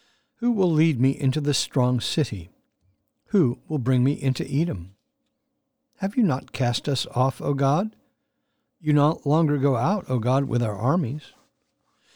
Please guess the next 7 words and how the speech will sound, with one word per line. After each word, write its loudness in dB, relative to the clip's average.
Grant -2
us -2
your 4
help 2
against 0
the 0
enemy, 0